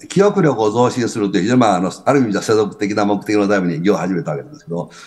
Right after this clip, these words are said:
その到達したところはですね、そんな最初の意図したものとはとん-、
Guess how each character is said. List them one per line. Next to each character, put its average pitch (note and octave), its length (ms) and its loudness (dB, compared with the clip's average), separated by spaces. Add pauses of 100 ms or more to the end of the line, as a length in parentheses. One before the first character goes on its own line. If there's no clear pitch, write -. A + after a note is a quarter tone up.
そ - 120 0
の G#2+ 160 2
到 D#3 240 0
達 D3 200 0
し D3 40 -8
た - 120 0
と D#3 80 -12
こ F2+ 120 -4
ろ E2+ 60 -2
は D#2 40 -6
で - 60 -14
す D#2 80 -10
ね、 D2 140 -8 (220)
そ - 240 -4
ん A#2 80 -4
な A2 180 -2
最 B2+ 200 0
初 C3 160 0
の C3+ 60 4
意 C#3 40 2
図 C3 120 2
し - 40 -4
た G#2+ 80 -2
も F2+ 80 -2
の F2 60 -4
と E2 60 -6
は E2 80 -8
と A2+ 220 -2
ん-、 B2 120 -4